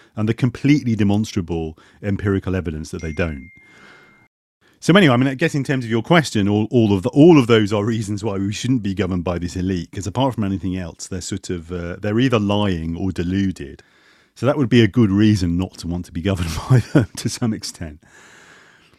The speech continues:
I think on the other, the other question you asked about, you know, the, uh, th-, you know, socialism having a more realistic view of human nature, I think, yeah, I mean, this is something I've written about i-, in other contexts, a, a little bit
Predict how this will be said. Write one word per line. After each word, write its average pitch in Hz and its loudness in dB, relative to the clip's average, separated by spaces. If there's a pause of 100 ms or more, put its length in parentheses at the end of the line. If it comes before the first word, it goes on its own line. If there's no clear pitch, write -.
(720)
I 135 -2
think 190 6
on 180 6
the 156 4
other, 156 -2
the 127 0
other 160 2
question 104 -2
you 92 -2
asked 85 -6
about, 90 -6
you 98 -4
know, 76 -10
the, 90 -6
uh, - -6
th-, 87 -12 (160)
you 113 -4
know, 95 0
socialism 104 0
having 95 -4
a - -4
more 90 -4
realistic 92 -4
view 90 -6
of 78 -12
human 82 -8
nature, 90 -10
I 80 -12
think, 123 -6 (140)
yeah, 110 0
I 117 -6
mean, 135 2
this 175 0
is 208 0
something 151 0
I've 117 0
written 107 -4
about 87 -12
i-, 98 -20
in 107 -6
other 101 -4
contexts, 87 -6
a, 82 -12 (240)
a - -10
little 101 -2
bit 87 -6